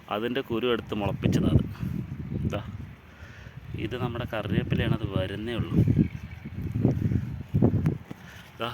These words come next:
ഇത് നമ്മുടെ പുതിനയാണ്. ഇങ്ങനെ ഇതൊക്കെ പയറ്. കൊള്ളാം.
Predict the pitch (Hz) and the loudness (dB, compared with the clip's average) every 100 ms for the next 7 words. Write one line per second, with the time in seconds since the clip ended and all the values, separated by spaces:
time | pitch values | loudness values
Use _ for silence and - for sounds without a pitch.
0 | - - 101 113 107 107 - - 104 95 | -6 -12 -8 -6 -6 -8 -10 -8 -10 -6
1 | 107 104 87 - - - - - - - | -6 -6 -8 -12 -20 -20 -20 -20 -18 -16
2 | - - - - - - - - - - | -14 -14 -14 -14 -14 -14 -18 -20 -20 -20
3 | - - - - - - - - - - | -20 -20 -20 -20 -20 -18 -18 -18 -20 -18
4 | - - - - - - - - - - | -16 -16 -16 -8 -8 -6 0 4 4 2
5 | - - - - - - 98 101 98 - | 2 2 4 6 6 6 4 4 4 4
6 | - - - 95 101 - 98 - 92 90 | 6 4 4 0 -4 -2 -2 0 0 0
7 | 95 113 - - - - - - - - | -2 -2 -4 -2 -2 -2 -6 -12 -16 -16
8 | - - - - - - - - - - | -18 -18 -14 -12 -14 -14 -16 -4 -4 -2
9 | 101 92 | -2 -2